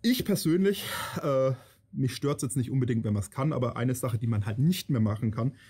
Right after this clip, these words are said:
die finde ich eigentlich immer recht schön beim A R-System. Wenn ich die Waffe aufnehme, kann ich durch Betätigen der Sicherung feststellen, ob der Hammer gespannt ist oder nicht.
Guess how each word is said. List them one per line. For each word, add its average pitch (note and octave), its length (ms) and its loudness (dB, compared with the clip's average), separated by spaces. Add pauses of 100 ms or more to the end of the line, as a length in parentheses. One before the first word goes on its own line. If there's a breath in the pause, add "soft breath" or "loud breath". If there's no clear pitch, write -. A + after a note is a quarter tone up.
(140 loud breath)
die C3+ 80 0
finde - 260 0
ich - 280 -4
eigentlich A#2 360 0
immer G#2+ 260 0 (120)
recht A2+ 260 -6
schön C3+ 180 0
beim - 180 -2
A G#2+ 100 -4
R-System. A#2+ 640 0 (460 loud breath)
Wenn D3 140 2
ich F#3+ 100 -2
die D#3+ 120 0
Waffe C3 240 -4
aufnehme, G#2+ 640 0 (760 soft breath)
kann D#3 220 -2
ich - 300 -6 (140)
durch C#3+ 200 0
Betätigen C#3 380 -2
der A#2 100 0
Sicherung C3 400 -2 (520 soft breath)
feststellen, C3+ 440 0
ob A2+ 80 -2
der - 120 -4
Hammer A#2 180 0
gespannt G#2+ 320 -4
ist G2 100 -6
oder F#2 140 -2
nicht. F#2+ 260 -4